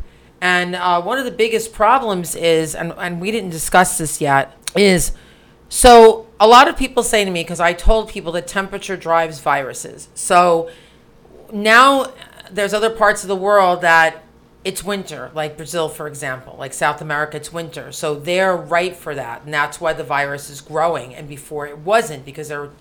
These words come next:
their weather is, is backward from us. It's in-, inverted. So now people say, Well, how come, you know, in, in Florida and Arizona and the places that are hot,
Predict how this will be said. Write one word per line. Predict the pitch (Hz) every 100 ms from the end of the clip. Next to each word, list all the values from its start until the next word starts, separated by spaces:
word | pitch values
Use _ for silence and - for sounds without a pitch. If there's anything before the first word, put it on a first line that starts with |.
| _
their | 156 160
weather | 156 170 185 175 170 170 _ _ -
is, | 143 - _ _
is | 170 147 - _ 156 143
backward | 170 160 - 120 120
from | 139 120
us. | - -
It's | 131 - -
in-, | 156
inverted. | - 160 147 131 - - _ _ - - - - -
So | - 247 220 202 190 - _ _ -
now | 185 208 202 196 190
people | 196 220 196
say, | 208 190
Well, | 190 185
how | 233 262
come, | 262 233 214 214 208 - _ _ -
you | 196
know, | 185 175
in, | 180 180 175 -
in | 185 175
Florida | - 190 180 180 175
and | 170 165
Arizona | 160 170 165 180 180 175 165 160
and | 165
the | 160
places | 185 170 - 151
that | 160
are | 156
hot, | 156 220 202 160